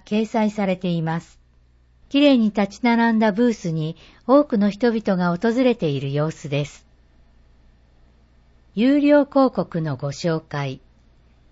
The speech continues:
広報三好に掲載されている広告主と連絡先をご紹介します。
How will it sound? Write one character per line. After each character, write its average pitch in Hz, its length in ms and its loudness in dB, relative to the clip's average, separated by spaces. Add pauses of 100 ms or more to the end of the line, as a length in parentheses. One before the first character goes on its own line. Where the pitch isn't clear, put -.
(680)
広 285 260 0
報 220 180 0
三 190 140 0
好 208 280 -2
に 196 140 -2
掲 233 200 0
載 233 240 -2
さ 233 140 -2
れ 214 140 -2
て 202 120 -2
い 190 140 -2
る 175 220 -4 (240)
広 262 240 2
告 254 260 0
主 180 280 -2
と 139 260 -6 (100)
連 220 220 2
絡 269 220 -2
先 233 360 -4
を 214 200 0
ご 175 120 -6
紹 196 260 0
介 180 220 -4
し - 160 -12
ま 147 140 -4
す。 - 200 -20